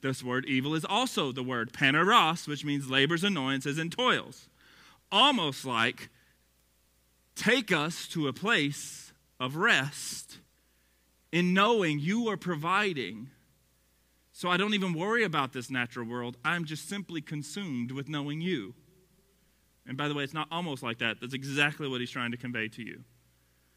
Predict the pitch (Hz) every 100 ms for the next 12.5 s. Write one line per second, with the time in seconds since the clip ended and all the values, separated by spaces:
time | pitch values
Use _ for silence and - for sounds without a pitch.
0 | _ _ _ _ _ _ _ _ _ _
1 | _ _ _ - 180 240 240 214 196 180
2 | 185 180 170 175 175 156 175 175 165 156
3 | 156 151 147 - - - 190 196 190 220
4 | 226 185 202 170 - 208 214 - - 180
5 | - 208 214 151 131 131 156 - - -
6 | _ _ _ _ _ _ - 185 185 214
7 | 214 190 - - - - - - 202 202
8 | 185 185 - 208 190 143 107 - _ _
9 | _ _ _ _ _ _ _ _ _ _
10 | _ _ _ _ _ _ _ _ 131 139
11 | 151 - 180 180 165 180 175 180 214 -
12 | 190 147 151 151